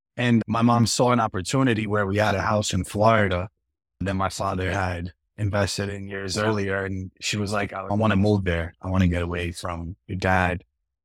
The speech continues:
And we're just gonna take some time apart," which kinda crushed me at that age, twelve years old. I was, like, going into eighth grade. I had all these friends I grew up with that I thought I'd know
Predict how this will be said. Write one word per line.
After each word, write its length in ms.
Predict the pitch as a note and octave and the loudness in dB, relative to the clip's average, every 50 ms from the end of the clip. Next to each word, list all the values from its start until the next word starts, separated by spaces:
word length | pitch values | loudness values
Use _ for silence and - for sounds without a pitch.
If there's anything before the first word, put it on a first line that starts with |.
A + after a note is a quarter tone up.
| _ _ _ _ | _ _ _ _
And 680 | - G#2+ G#2 F#2+ F#2 F2+ F2 E2+ F2 E2+ E2+ E2 E2+ - - - - _ _ _ _ - | -4 -2 0 0 0 -2 -2 -2 -2 -2 -2 -2 -4 -8 -10 -14 -18 _ _ _ _ -4
we're 140 | G2+ G2+ F#2 | -4 -2 -2
just 160 | F#2+ F#2 - | -2 -2 -2
gonna 160 | G2 F#2 E2+ | -2 -2 0
take 220 | - - F#2+ F2 | 0 -2 -2 -2
some 180 | - - F2+ F2 | -2 -4 -4 -4
time 240 | - G2+ F#2 F2 E2 | -4 -2 -2 -2 -4
apart," 400 | D#2 - - G2 F#2+ F#2 D#2+ E2+ | -6 -4 -2 0 0 0 0 -4
which 320 | F2 D#2+ - - - - - _ _ _ _ _ _ _ _ _ _ _ - | -6 -6 -6 -8 -8 -10 -14 _ _ _ _ _ _ _ _ _ _ _ 2
kinda 220 | C#3 D3+ C#3 A2 | 4 4 4 4
crushed 400 | - - - D#3+ D3 B2 - - | 2 2 4 6 6 6 4 2
me 240 | A2+ A2 G2 - - - - - | 0 0 0 -2 -6 -10 -8 -8
at 120 | F#2+ - | -2 0
that 160 | A#2+ A2 A2 G#2 | 0 2 2 2
age, 520 | G2+ F#2+ F#2 E2+ - - - - - - | 0 0 -2 -2 -4 -6 -6 -8 -10 -10
twelve 260 | - - C3+ A#2 G#2+ A2 | -2 2 4 4 4 4
years 200 | G#2+ G2+ G2 A#2 | 2 2 4 6
old. 220 | B2 A#2+ A2+ G#2+ | 6 6 6 4
I 60 | G#2+ | 2
was, 160 | G#2 A2+ G#2+ | 2 2 2
like, 160 | A2 A2 G#2+ G2 | 4 4 4 4
going 220 | A#2+ A#2+ A#2 A#2 | 4 4 6 6
into 220 | A2 F#2+ - G#2+ G2+ | 4 2 0 -2 -2
eighth 200 | A2 A2+ G2+ G2 | -2 -2 -2 -2
grade. 340 | - G#2 A2 A#2 A2+ G#2 G#2 | 0 2 4 4 4 4 2
I 120 | G2+ G2 | 0 0
had 180 | G2 F#2+ F#2 - _ _ _ | -2 -4 -6 -6 _ _ _
all 200 | - - A#2 A2+ | -2 0 2 2
these 220 | G#2+ G#2 F#2 - - | 2 2 0 -2 -4
friends 420 | - - G#2 G#2+ A2 G#2 F#2+ G2 | -6 -2 0 0 2 0 0 -2
I 100 | G2 F#2 | -4 -4
grew 280 | F2+ G#2+ G#2 G2+ G2 G2+ | -4 -4 -4 -2 0 0
up 180 | G#2 G2+ - | 0 -2 -2
with 180 | G2 F#2+ F#2 - _ - | -4 -6 -6 -8 _ -4
that 220 | - F#2 F2+ F2 - | -2 -2 -2 -2 -4
I 60 | - G#2+ | -4 0
thought 200 | - A2+ A2+ G#2 | 2 2 4 4
I'd 140 | G2+ G2 | 4 4
know 340 | G2+ A2+ A#2+ A#2 A2+ G#2 F#2+ | 4 6 6 6 6 4 0